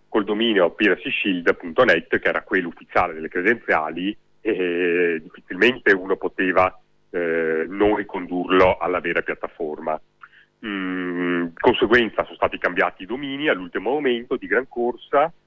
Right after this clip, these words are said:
è stata fatta tutta una, eh, campagna, diciamo così,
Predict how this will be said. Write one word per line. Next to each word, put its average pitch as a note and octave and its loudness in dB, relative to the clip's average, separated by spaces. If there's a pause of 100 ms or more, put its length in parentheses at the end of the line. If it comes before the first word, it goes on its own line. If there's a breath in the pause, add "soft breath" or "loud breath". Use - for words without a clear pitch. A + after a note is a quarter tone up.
(180)
è G#2+ -2
stata A#2+ 0
fatta A#2 0
tutta B2 -4
una, G2 -6 (300)
eh, E2 0 (420 loud breath)
campagna, F#2 2
diciamo F2+ -8
così, G2 -4